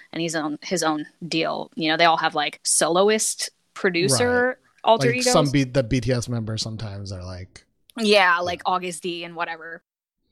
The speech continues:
Speaker 2: They're just like, "Let, let me think of a really terrible name, and let's go with that one." Um, I mean, I guess is what, oh, he used to be,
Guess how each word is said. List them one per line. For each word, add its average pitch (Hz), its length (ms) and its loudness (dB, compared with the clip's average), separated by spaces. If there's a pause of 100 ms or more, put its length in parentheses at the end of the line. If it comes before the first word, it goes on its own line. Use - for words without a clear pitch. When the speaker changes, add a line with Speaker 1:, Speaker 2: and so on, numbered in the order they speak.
(1600)
Speaker 2:
They're 135 140 0
just 123 160 -4
like, 123 180 -4
"Let, 160 340 0
let 160 100 2
me 156 380 2
think 151 320 -4
of 131 80 0
a 127 80 0
really 131 240 0
terrible 117 380 -2
name, 104 320 -6
and 104 120 -8
let's 107 200 -6
go 104 140 -10
with 98 100 -12
that 92 120 -14
one." 95 200 -16 (600)
Um, 98 520 -14 (1300)
I 311 60 -2
mean, 392 120 2
I 339 100 4
guess 453 240 0
is 170 260 0
what, 160 420 0
oh, 247 320 2
he 208 200 2
used 220 280 -4
to - 40 -14
be, 226 200 -4